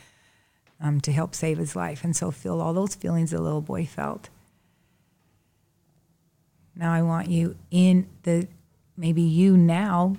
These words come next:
in the wisdom and everything you've gone through your life and being able to experience and having a good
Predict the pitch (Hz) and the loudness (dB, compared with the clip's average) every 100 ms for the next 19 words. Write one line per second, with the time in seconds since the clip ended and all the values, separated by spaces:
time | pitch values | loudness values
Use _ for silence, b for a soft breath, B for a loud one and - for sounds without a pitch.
0 | - 170 175 170 160 175 180 - 175 160 | -8 -2 2 2 2 2 0 2 2 2
1 | 165 175 - 165 160 151 165 175 - 151 | 0 0 -2 0 0 -2 -2 0 0 -2
2 | 160 160 156 160 156 160 160 160 160 156 | -2 -2 -2 -4 -2 0 2 0 0 -2
3 | - 180 - - 170 175 151 160 151 151 | -4 -8 -8 -4 0 0 0 0 0 0
4 | 156 151 143 185 | 0 -2 0 -2